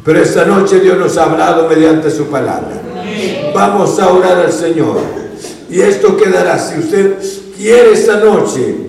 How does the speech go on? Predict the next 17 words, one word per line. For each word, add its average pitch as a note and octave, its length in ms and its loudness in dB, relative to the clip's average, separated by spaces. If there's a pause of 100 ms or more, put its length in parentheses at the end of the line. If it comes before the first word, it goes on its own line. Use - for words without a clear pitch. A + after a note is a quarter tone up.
(300)
tomar G#3 380 2
estos A#3+ 320 2
pasos G#3 540 2
importantes E3 920 -2 (360)
para E3 260 0
que E3+ 80 2
el D#3 200 0
fue-, F#3 340 2
el F#3 220 2
fuego E3 540 2 (260)
se - 240 -4
prenda F#3 480 0
nuevamente, C3 920 0 (840)
esta D#3 340 -4
es - 160 -6
su - 120 -6
oportunidad. G#2 680 -8